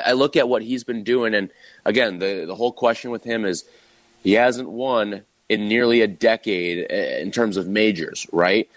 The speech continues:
And now that spotlight on him i-, is on him for every single tournament that he dives into, and it's,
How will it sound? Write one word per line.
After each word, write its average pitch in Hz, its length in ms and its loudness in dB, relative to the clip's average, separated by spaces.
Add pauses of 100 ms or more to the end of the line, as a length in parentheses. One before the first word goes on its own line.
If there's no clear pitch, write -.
(260)
And 101 140 0
now 113 440 2
that 110 380 -2 (580)
spotlight 127 680 0
on 113 180 -8
him 113 360 -10
i-, 110 240 -2
is 117 160 0
on 131 200 2
him 110 260 -4
for - 240 0
every 117 320 2
single 123 480 0
tournament 131 560 0
that 110 240 4
he 127 500 2
dives 131 400 0
into, 151 480 -10
and 110 240 -2
it's, - 260 -4